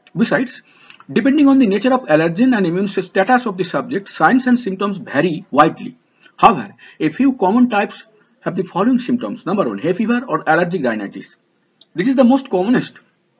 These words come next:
the most common actually. The most common allergic manifestation, sneezing, itching of nose, eyes, palate, blocking or watering from noses, eyes swollen, moist and red. Right hand second image.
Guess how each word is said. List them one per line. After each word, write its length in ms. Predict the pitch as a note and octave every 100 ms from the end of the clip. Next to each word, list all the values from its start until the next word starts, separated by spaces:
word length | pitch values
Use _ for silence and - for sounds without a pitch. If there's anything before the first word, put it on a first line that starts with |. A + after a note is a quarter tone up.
| _ _ _
the 120 | D#3
most 220 | G3 C4
common 260 | F#3 G3 F#3+
actually. 320 | A#2+ B2 C#4 - _ _ _ _ _ _ _ - _ _ _ -
The 80 |
most 260 | F3 B3 -
common 340 | G#3 C4+ C#4+ -
allergic 300 | D3 C3+ C3
manifestation, 560 | A#2+ A#2+ - A#2 G#2+ - - -
sneezing, 680 | - F3 F3+ A3+ B3+ B3
itching 280 | F#3 F3+ F#3+
of 100 | C#3
nose, 380 | C3 D3 A3+ - -
eyes, 380 | B2 B2+ E3+
palate, 440 | - B2 A#2 G2+ - - B2 - _ _ _ -
blocking 680 | B2 C#3+ C#3+ G3+ A#3 A#3 - -
or 320 | C3 C#3 - _ _
watering 520 | C3 G#3 A3+ C3+ B2
from 200 | B2 B2
noses, 400 | C3+ E3 G#2+ - _ _ _ _
eyes 320 | - C3 D#3+ -
swollen, 460 | D#3 F3+ B3+ B3 _ _ _ _ _ _ _
moist 640 | - D3+ F3+ A#3+ - - - _ _ -
and 180 | C3 A#2+
red. 300 | G#2 - - _ _ _ -
Right 220 | E3 E3+
hand 160 | G3+ A#3
second 420 | E3 B2+ B2 -
image. 360 | B2+ A2+ E2+